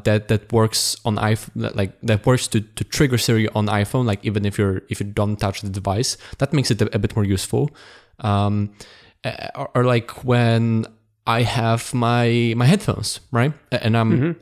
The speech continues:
Speaker 1: I'm walking or something like that. Uh, I, I could do something with Siri. Like, it's, it's not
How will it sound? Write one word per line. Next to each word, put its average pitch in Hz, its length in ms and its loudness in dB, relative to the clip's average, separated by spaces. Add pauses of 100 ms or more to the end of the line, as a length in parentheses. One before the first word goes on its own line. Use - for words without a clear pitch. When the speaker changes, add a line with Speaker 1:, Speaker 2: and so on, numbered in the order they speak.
Speaker 1:
I'm 117 120 2
walking 110 460 -2 (100)
or 107 100 -2
something 110 260 0
like 104 160 0
that. - 340 -6 (520)
Uh, 98 380 -2
I, 120 180 0
I - 40 2
could 127 160 0
do 127 80 0
something 120 340 0
with 123 140 0
Siri. - 380 0 (320)
Like, - 340 -6
it's, - 500 -2 (540)
it's 123 260 0
not 147 560 2